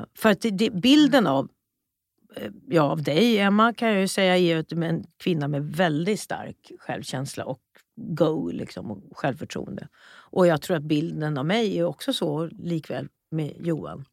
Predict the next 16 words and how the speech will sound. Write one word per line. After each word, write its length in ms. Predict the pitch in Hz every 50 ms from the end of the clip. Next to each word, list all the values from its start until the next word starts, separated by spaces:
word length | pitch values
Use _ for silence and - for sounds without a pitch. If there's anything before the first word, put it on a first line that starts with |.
| _ _ _ _ _ _ _ _ -
Men 380 | 196 185 180 175 175 165 170 - _ _ _ _ _ _ -
jag 100 | 156 139
kan 60 | 214
ju 40 | 220
säga 140 | - 254 196
att 160 | 151 - _ -
det 200 | 139 143 - 143
är 40 | 160
ju 140 | 147 143 143
situationer 640 | 139 - - 147 - - 143 - - 131 143 131 135
som 220 | - 139 131 113
absolut 600 | - 147 - - - 123 - 156 226 277 277 -
inte 180 | 214 156 - 101
är 20 |
så. 220 | 92 - - - 139
Jag 220 | 151 185 196 190